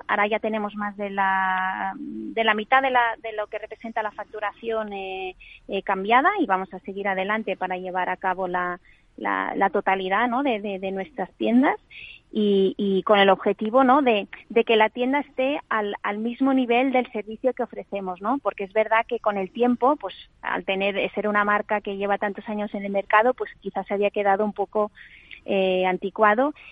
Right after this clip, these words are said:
y, y era necesario ponerlo al día para que la gente vea, ¿no? Pues que,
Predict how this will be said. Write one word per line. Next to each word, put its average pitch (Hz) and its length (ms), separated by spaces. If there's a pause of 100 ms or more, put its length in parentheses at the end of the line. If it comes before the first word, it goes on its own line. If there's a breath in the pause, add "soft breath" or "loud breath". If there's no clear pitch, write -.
(140 loud breath)
y, 196 280
y 202 100
era 202 140
necesario 202 520
ponerlo 202 380
al 202 140
día 240 300 (440 loud breath)
para 214 220
que 226 140
la 208 120
gente 233 360
vea, 240 260
¿no? 269 220
Pues 226 180 (120)
que, 208 120